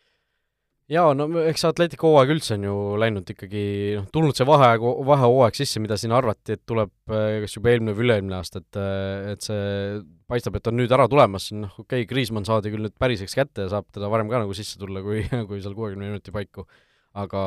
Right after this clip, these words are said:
aga noh, ega see midagi väga, väga suurt ilmselt sel hooajal Atleticule ei päästa, et hea, kui nad saavad siit alagrupist edasi. Noh, kõik võimalused on neil tegelikult olemas, sest neil on mängud järel siis kodus Leverkuseniga ja võõrsil Portoga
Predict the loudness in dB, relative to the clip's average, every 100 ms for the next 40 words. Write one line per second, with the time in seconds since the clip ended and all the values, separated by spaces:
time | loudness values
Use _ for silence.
0 | -2 -4 -6 -6 -6 -8 -14 -12 -8 -6
1 | -4 -4 -4 -4 -2 -2 -2 -2 -4 -4
2 | -8 -10 -10 -10 -10 -8 -6 -4 -4 -6
3 | -6 -8 -8 -8 -2 -4 -4 -8 0 2
4 | 2 0 0 2 2 -2 -4 -2 -4 -8
5 | -4 -4 -4 -10 _ _ _ -14 -6 -4
6 | 2 2 2 -2 -4 -4 -4 -4 -4 -4
7 | -6 -2 2 2 0 -8 -12 -10 -8 -8
8 | -8 -12 -14 _ _ _ -6 -4 -2 -2
9 | -2 -4 -6 -6 -4 -2 -2 -2 -6 -10
10 | -8 -6 -6 -4 -6 -2 -2 0 -4 -6